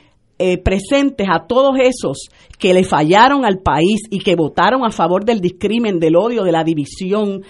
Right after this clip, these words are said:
y del prejuicio contra nuestros hermanos y nuestras hermanas, que merecen vivir en paz y que merecen que se les respete.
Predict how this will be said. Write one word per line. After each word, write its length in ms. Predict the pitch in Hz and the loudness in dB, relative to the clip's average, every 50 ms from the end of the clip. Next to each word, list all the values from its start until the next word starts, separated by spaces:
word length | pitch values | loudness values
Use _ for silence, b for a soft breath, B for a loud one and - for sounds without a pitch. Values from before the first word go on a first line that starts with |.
| B B B | B B B
y 120 | B 220 240 | B -2 -2
del 200 | 220 202 202 208 | 0 0 0 0
prejuicio 680 | 220 208 202 190 156 214 262 302 302 - - 254 220 | 0 0 0 0 0 0 0 0 -2 -2 -4 -4 -4
contra 320 | - 202 196 185 190 185 180 | -2 -4 -6 -4 -4 -4 -2
nuestros 360 | 185 175 175 - 175 165 175 | -2 -2 -2 -4 -4 -2 -2
hermanos 420 | 160 165 165 170 190 233 247 240 | -2 -2 -2 -2 -2 -2 -2 -2
y 60 | 254 | -2
nuestras 380 | 220 202 190 185 190 175 160 160 | -2 -2 -4 -4 -4 -6 -6 -4
hermanas, 520 | 151 147 156 165 175 185 196 196 175 147 B B B B B B | -4 -4 -2 -2 0 0 0 0 -2 -4 B B B B B B
que 160 | - 226 214 | 2 2 2
merecen 640 | 196 175 156 160 185 226 247 - 311 285 285 254 180 | 2 2 2 2 2 2 0 0 -2 -2 -2 -2 -2
vivir 300 | 185 165 165 175 190 226 | 0 2 2 2 2 2
en 140 | 220 190 | 0 -2
paz 360 | 147 - _ - 160 156 170 - - - - - b b b b b b b b | -6 -6 _ 0 0 0 0 -2 -6 -16 -20 -20 b b b b b b b b
y 160 | b 208 - - | b -6 -2 0
que 100 | 220 175 | 0 0
merecen 460 | 170 156 160 175 - - 247 254 240 | 2 2 2 2 2 0 -2 -2 -2
que 100 | 220 202 | -2 -4
se 160 | - - 151 | -2 0 0
les 160 | 156 156 143 | 0 0 0
respete. 640 | 143 135 - - - 147 143 135 - 123 107 - | -4 -6 -8 -8 -6 -6 -6 -6 -6 -8 -12 -12